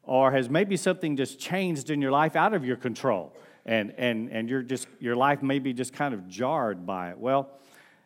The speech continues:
for lots of reasons, change can be scary in, in lots of different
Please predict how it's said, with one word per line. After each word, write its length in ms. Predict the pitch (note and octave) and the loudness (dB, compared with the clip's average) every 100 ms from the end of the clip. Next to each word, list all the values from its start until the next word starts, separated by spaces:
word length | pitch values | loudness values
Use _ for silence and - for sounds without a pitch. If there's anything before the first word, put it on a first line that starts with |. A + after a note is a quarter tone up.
| _ _ _ _ | _ _ _ _
for 140 | - | -4
lots 300 | B2+ A3+ A#3+ | 0 0 -2
of 80 | E3 | -4
reasons, 540 | C3+ D#3+ C#3+ A2 G#2 - | 0 0 0 -4 -8 -8
change 420 | - D#3+ E3 B2+ | -6 -4 -4 -4
can 160 | C3+ | -4
be 100 | A#2+ | -4
scary 600 | A2 - D3+ D3 C3 G#2+ | -4 -4 -4 -2 0 -2
in, 60 | G#2 | -4
in 200 | A2+ G#2+ | -6 -4
lots 300 | A2 C3+ - | -2 -2 -4
of 60 | A#2+ | -6
different 340 | B2 G#2+ - | -6 -8 -14